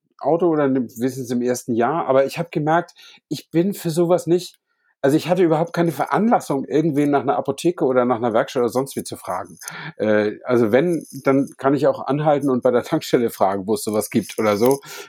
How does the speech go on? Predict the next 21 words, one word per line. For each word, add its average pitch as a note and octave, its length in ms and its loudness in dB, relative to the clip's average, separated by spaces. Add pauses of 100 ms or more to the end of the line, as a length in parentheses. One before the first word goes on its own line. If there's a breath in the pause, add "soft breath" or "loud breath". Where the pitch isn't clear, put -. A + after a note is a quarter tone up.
Da A#2 100 2
bin B2+ 160 0
ich A#2+ 120 -6
vielleicht B2 240 0
zu - 140 -2
altmodisch, C3 540 -2
ich, - 180 -20
ich G#2+ 120 -14
weiß A2+ 200 2
es A2 60 -10
nicht. G#2 220 -4
Ich G#2 60 -12
bin, C3+ 240 0 (240 loud breath)
ich - 80 -8
spreche D#3 320 0
nicht - 140 0
gern A#2+ 240 4
mit, - 380 -2
mit A2+ 380 -2
irgendwelchen A2 440 -2
Service-Leuten G2 1040 -2